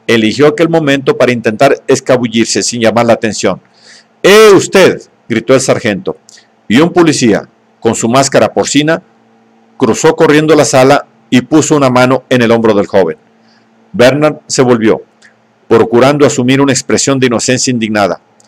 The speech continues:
Que él escapaba, ni siquiera lo había soñado. "Aunque no acierto a imaginar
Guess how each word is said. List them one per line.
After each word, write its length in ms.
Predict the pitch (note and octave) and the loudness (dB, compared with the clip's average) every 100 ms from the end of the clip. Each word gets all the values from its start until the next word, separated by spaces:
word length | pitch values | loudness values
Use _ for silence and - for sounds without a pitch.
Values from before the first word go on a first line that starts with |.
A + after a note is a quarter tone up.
| _ _ _ _ | _ _ _ _
Que 240 | - A2+ C3 | -2 2 4
él 100 | D3 | 4
escapaba, 720 | D3 E3+ D3 D#3+ D3+ F#3+ A3+ _ _ _ _ | 2 0 2 4 4 2 0 _ _ _ _
ni 200 | A2 A2+ | -4 -4
siquiera 380 | G2+ - D3+ F#3 | -2 -4 0 2
lo 80 | F3+ | 4
había 240 | D3 C#3+ | 4 2
soñado. 460 | C3 B2 G#2 F2 - _ _ _ _ _ _ _ - | 0 -2 -2 -2 -6 _ _ _ _ _ _ _ -2
"Aunque 480 | C3 C3 C3+ C#3 - | 0 2 2 0 0
no 160 | C3+ | 0
acierto 460 | F3+ F3+ F3 F3 E3+ | 2 2 2 2 0
a 20 | |
imaginar 640 | D3+ D3+ C#3+ C#3 D3 D3 | 0 -2 -2 2 2 0